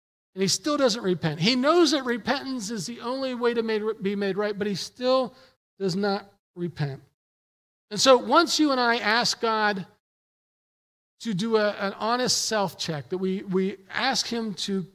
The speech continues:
to show us what's wrong, to show him what's offenses, offensive, then our response needs to be a response, if he shows us, of repentance. There is no way that you're gonna stand in front of God someday for the final judgment. I'm gonna stand in front of God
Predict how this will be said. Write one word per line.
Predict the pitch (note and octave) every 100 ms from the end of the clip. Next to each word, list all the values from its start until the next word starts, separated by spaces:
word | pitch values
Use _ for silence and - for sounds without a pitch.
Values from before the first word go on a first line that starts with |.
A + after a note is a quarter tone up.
| _ _ -
to | F#3
show | - - B3+ B3
us | A3+ -
what's | G3 F#3+ F3+
wrong, | E3 E3
to | -
show | F3 - A#3 A3+
him |
what's | G#3+ G#3
offenses, | E3+ D#3+ D3+ - D#3 - - - _ _ -
offensive, | F#3 E3 E3+ D#3+ - _ _ -
then | G#3+ A#3 A#3
our | G3+ A#3+
response | C4+ B3+ - - B3 C#4 - A#3
needs | G#3+ G#3 F3
to | -
be | F3 F#3
a | F#3+
response, | F#3 - - F3+ F#3+ -
if | A3+ G#3 -
he | G#3+
shows | F#3+ A3+ A#3 G#3
us, | F3+ F#3 -
of | - F3+ E3
repentance. | F#3 E3+ D#3 C#3 C3+ - - - _ _ _ _ _ _ _ _ _ _ -
There | B3
is | C#4+ C#4
no | C4+ B3+ A#3
way | A#3 A#3+ A3 G3+
that | G3 G3+ A3
you're | G#3+
gonna | A#3 A3
stand | - A3+
in | A3+
front | - A3
of | F#3
God | G3+ G3
someday | F#3 G#3+ G3 F#3 F#3
for | F#3
the | F3+
final | - F#3+ F#3
judgment. | E3 F3 D#3+ F3 F3
I'm | F#3
gonna | G#3+ G3+
stand | G#3+ G3
in | F#3
front | F#3
of | F3
God | F3 E3+